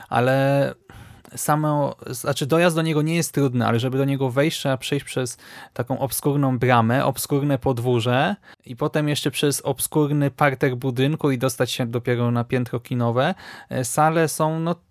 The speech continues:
one też są, one są stare po prostu, tak? Są klimatyczne, ale też są stare.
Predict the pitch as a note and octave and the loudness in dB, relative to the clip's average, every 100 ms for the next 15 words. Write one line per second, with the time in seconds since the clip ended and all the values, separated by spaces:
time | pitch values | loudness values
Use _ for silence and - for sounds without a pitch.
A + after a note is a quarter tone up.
0 | - D3+ F3+ F#3+ G#3+ - F#3 E3+ - F3 | -8 -2 0 0 0 0 -2 -2 0 0
1 | E3+ E3+ - C#3 G#2+ A2+ A#2 A2 B2 C#3 | 0 0 4 4 4 -2 -4 -4 -4 -4
2 | - C#3 - D3+ D3+ D#3 - D3 C#3 D3 | -2 -4 -2 -2 0 -2 -2 -2 0 -2
3 | C#3 - C3+ - C#3 C3+ C#3+ | -4 -4 -4 0 2 4 2